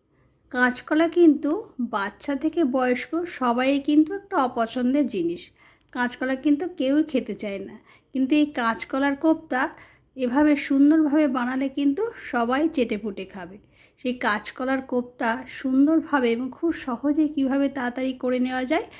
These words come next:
সেটাই আজ এখানে আমি করে দেখাবো। আমি এখানে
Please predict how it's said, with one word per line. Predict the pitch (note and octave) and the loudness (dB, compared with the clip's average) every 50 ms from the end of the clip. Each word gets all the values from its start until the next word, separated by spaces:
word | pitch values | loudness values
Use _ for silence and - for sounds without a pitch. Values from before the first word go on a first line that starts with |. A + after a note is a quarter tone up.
| - - - _ _ | -20 -20 -20 _ _
সেটাই | - - A#3+ A#3 B3+ B3+ C4 C4 | -6 -6 -4 -2 -2 0 0 0
আজ | B3+ B3+ B3 | 0 -2 -2
এখানে | C4 B3+ - C4+ C4+ C#4 C#4+ | -4 -4 -4 -2 0 2 2
আমি | D#4+ F#4+ - - - | 2 2 0 -2 -2
করে | - A3 G3+ G3 F#3 F#3 | -2 0 0 -2 -4 -8
দেখাবো। | F3 E3+ - G3 F#3 G3 G#3+ - _ _ _ _ _ _ _ _ - | -10 -12 -14 -16 -16 -18 -18 -20 _ _ _ _ _ _ _ _ -2
আমি | A3+ A#3 C4+ D4 D4+ | 2 4 6 6 4
এখানে | D4 D4+ E4+ F4 F#4+ | 4 4 2 4 4